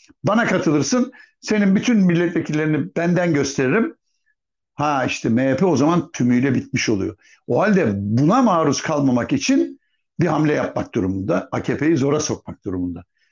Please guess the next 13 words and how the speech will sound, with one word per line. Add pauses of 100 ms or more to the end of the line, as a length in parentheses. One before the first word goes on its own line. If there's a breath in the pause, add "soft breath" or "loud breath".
(140)
İşte (180)
sözünü
ettiğim
o
pimi
çekilmiş
el
bombası
bu. (480 soft breath)
Şimdi
bunu
ortaya
koydu.